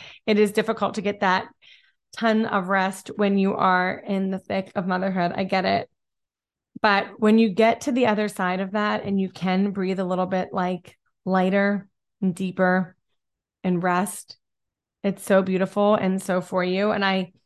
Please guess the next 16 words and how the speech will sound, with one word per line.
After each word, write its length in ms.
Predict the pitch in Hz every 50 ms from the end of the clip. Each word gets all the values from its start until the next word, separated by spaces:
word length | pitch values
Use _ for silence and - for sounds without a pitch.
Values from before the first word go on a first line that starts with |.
| _ _ _ _ _ _ -
feel 100 | 240 247
like 160 | 254 254 254
I 80 | 226
always 360 | - 202 196 196 208 208 214 -
discounted 540 | - 196 175 - - - 185 180 180 175
that 140 | 175 180 -
in 80 | 185 180
my 140 | 175 175 175
life. 280 | 175 185 185 190 180 -
Even 280 | 214 220 226 240 254 240
as, 180 | 226 220 226
like, 240 | 226 202 202 190 - -
a 100 | 214 202
swimmer 460 | - - - 208 190 196 196 196 196
in 120 | 190 196 190
college, 520 | 196 180 175 180 185 185 185 190 180 -